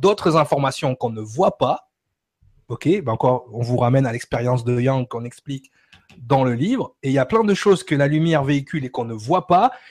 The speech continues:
et qui font partie de notre conscience. Tu vois, par exemple, si là je te demande, euh, d'ailleurs, notre corps fait plus partie de notre conscience que notre conscience de notre corps.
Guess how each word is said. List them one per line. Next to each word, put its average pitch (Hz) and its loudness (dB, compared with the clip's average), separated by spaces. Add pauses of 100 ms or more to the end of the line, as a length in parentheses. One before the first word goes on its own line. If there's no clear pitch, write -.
(140)
et 151 2
qui 151 -8
font 135 -4
partie 247 -4
de 170 -2
notre 131 -8
conscience. - -18 (360)
Tu - -8
vois, 147 0
par 120 -2
exemple, 151 0
si - -4
là 139 4
je 143 -2
te 135 -2
demande, 131 2 (480)
euh, 113 0 (540)
d'ailleurs, 147 2
notre 135 0
corps 226 4
fait 143 -4
plus 190 -6
partie - -4
de 135 -6
notre 131 -4
conscience 208 -4
que 156 -6
notre 135 -4
conscience 170 -4
de 170 0
notre 170 -4
corps. - -6